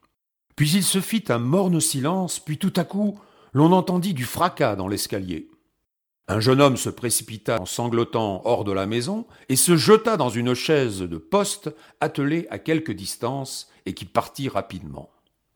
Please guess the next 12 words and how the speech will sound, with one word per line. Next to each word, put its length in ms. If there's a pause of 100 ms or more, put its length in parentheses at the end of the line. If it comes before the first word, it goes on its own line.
(720)
Le 100
lendemain, 520
le 160
conseiller 520
se 160
montra 640 (280)
et 120
il 140
avait 160
une 240
contenance 640
sereine, 640